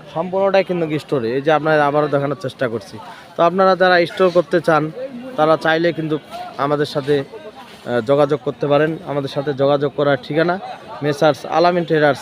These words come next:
প্রোপ্রাইটর মোহাম্মদ আব্দুল মালেক, আহ, রজলি বাজার,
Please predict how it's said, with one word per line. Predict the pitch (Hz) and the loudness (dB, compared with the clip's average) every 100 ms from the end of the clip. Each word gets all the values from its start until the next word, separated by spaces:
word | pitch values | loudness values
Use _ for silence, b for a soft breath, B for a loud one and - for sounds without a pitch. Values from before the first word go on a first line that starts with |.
| - | -2
প্রোপ্রাইটর | 143 147 143 | 0 2 2
মোহাম্মদ | 143 139 139 127 | 2 0 -2 0
আব্দুল | 127 127 131 | -2 0 -2
মালেক, | 127 139 135 135 | 0 2 0 -2
আহ, | - - - - - 117 117 | -10 -20 -20 -20 -10 -4 -2
রজলি | 135 139 165 160 | 0 0 2 2
বাজার, | 156 165 | 4 4